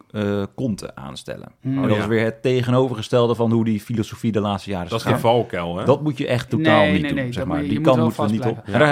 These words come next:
Speaker 1: heb ik dus
Speaker 2: Is,
Speaker 1: vertrouwen in.
Speaker 2: is Xabi Alonso, is dat leuk? Is dat een trainer?
Speaker 1: Schijnt het goed te doen ook.
Speaker 2: Nee, eh, die Neestroep van, eh, dat is die van, eh, Kopenhagen.
Speaker 1: Kijk,
Speaker 2: Ja.
Speaker 1: leuk.
Speaker 2: Eh, heel goed gedaan in de Champions League.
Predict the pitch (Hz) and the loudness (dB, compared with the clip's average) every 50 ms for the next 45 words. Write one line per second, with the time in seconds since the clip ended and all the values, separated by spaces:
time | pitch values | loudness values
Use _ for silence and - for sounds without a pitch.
0 | 147 147 139 120 120 - 185 185 180 90 78 76 69 - - - 165 165 - - | 4 2 0 0 -2 -2 -2 -2 -2 -2 -2 -4 -6 -10 -10 -10 -10 -10 -10 -10
1 | - - - 190 190 185 185 180 170 170 180 175 151 127 120 135 151 127 - 170 | -12 -10 -10 -8 -8 -8 -8 -8 -8 -6 -6 -6 -6 -6 -6 -8 -10 -12 -14 -14
2 | 170 - 160 156 165 196 247 240 - - 170 170 - 180 180 180 165 - 170 180 | -16 -16 -14 -10 -10 -10 -10 -12 -14 -16 -16 -14 -12 -12 -12 -12 -12 -12 -10 -8
3 | 185 180 175 165 - 139 160 190 175 175 160 147 214 208 - 131 107 92 85 76 | -8 -8 -8 -6 -2 0 0 0 0 -2 -4 -4 -4 -4 -2 -2 -2 -2 -2 -2
4 | 73 82 131 131 147 170 165 - - 165 160 160 156 151 156 156 165 180 202 214 | -4 -4 -4 -6 -6 -6 -8 -8 -6 -4 -4 -4 -4 -4 -4 -4 -4 -2 -4 -4
5 | - - - 160 139 123 123 123 - - _ _ _ _ _ _ - - 156 147 | -6 -8 -8 -6 -6 -6 -6 -8 -14 -20 _ _ _ _ _ _ -14 -8 -8 -6
6 | 143 147 143 143 143 139 143 139 139 135 135 135 135 131 127 131 127 135 139 127 | -6 -4 -4 -4 -4 -4 -4 -4 -4 -4 -4 -6 -6 -6 -6 -8 -10 -12 -14 -10
7 | 139 151 156 - 147 123 123 120 113 117 - 123 113 117 117 120 120 120 120 120 | -10 -10 -8 -8 -10 -12 -10 -12 -12 -10 -10 -10 -8 -6 -6 -6 -8 -8 -8 -8
8 | 120 120 120 120 123 123 120 123 123 - 147 127 127 139 147 185 190 160 - - | -8 -10 -10 -10 -10 -10 -10 -10 -8 -8 -8 -6 -6 -6 -6 -6 -6 -8 -10 -14
9 | - 107 120 - 107 - - - - - _ _ - - _ _ - 147 147 110 | -14 -10 -8 -8 -8 -8 -12 -18 -20 -20 _ _ -20 -20 _ _ -4 -2 -2 -2
10 | 156 - - _ _ _ - - _ _ - 143 143 143 139 139 135 135 135 131 | -2 -6 -12 _ _ _ -20 -20 _ _ -4 -2 -2 0 0 0 0 0 -2 -4
11 | 127 123 - 120 131 151 156 123 139 143 127 - 135 123 127 123 123 120 117 123 | -6 -8 -8 -6 -4 -4 -4 -4 -6 -8 -8 -8 -6 -4 -2 -2 -2 -2 -4 -6
12 | - - 127 135 151 143 156 143 160 165 196 - | -10 -8 -8 -8 -6 -8 -8 -8 -6 -6 -6 -8